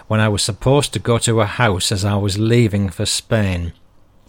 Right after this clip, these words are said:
But that very night the Gestapo captured some underground people, some R A F, and me. I was taken to Mechelen,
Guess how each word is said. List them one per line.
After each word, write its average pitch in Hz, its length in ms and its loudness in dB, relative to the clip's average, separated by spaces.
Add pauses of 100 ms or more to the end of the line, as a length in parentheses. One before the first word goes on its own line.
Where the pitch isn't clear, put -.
(220)
But - 160 -8
that 117 160 -4
very 135 360 2
night 127 340 2
the 113 80 -4
Gestapo 131 840 0
captured - 480 -6
some - 180 0
underground 110 640 0
people, 98 480 -4 (200)
some 110 240 0
R 110 240 4
A 107 140 2
F, 95 300 -4 (240)
and 104 360 -2
me. 90 380 -6 (1080)
I 110 80 0
was 113 140 0
taken 135 480 0
to 107 120 -2
Mechelen, 104 680 -2